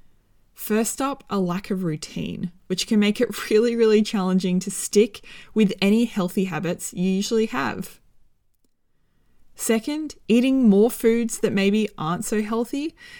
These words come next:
and less nutrient-dense foods. Drinking too much alcohol. Not getting enough exercise. Lack of sleep. Not getting enough alone time or time to recharge.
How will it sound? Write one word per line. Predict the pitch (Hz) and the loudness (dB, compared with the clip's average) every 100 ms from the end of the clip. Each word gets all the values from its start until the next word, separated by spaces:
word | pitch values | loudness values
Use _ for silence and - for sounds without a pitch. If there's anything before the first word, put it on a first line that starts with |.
| - - | -20 -6
and | 220 233 226 | 0 4 4
less | 220 247 247 - - | 2 0 -4 -8 -6
nutrient-dense | 170 165 175 - 180 175 - 151 147 - - _ | -2 0 -2 -4 -4 -4 -6 -8 -8 -10 -14 _
foods. | - 139 98 - - - - _ - _ _ _ _ _ _ _ _ _ _ - | -12 -10 -10 -14 -16 -18 -20 _ -20 _ _ _ _ _ _ _ _ _ _ -4
Drinking | 175 180 220 208 | 0 2 4 2
too | 233 | 2
much | 220 226 - | 0 -2 -4
alcohol. | 220 262 233 202 170 - - - - - - - - - | -4 -4 -6 -8 -8 -8 -12 -18 -20 -20 -20 -20 -16 -8
Not | 160 147 190 | -4 -4 -2
getting | 196 202 | 0 2
enough | 208 208 220 | 2 0 -4
exercise. | 254 - 262 - - - 196 - - _ _ _ _ _ - | -6 -6 -6 -6 -6 -8 -10 -10 -16 _ _ _ _ _ -6
Lack | 160 170 220 | -4 -2 -4
of | 214 | -4
sleep. | - 220 269 - - _ _ _ _ _ _ _ _ - | -2 0 -2 -8 -18 _ _ _ _ _ _ _ _ 0
Not | 190 214 | 2 2
getting | 226 220 | 4 4
enough | 214 214 208 - | 4 2 -2 -2
alone | 196 170 175 208 | -2 0 2 2
time | 226 - 156 147 | 0 -4 -8 -6
or | 165 | -8
time | - 180 202 | -8 -2 -2
to | 208 | 0
recharge. | 175 165 202 - - - - - | -2 -2 -2 -2 -6 -8 -10 -14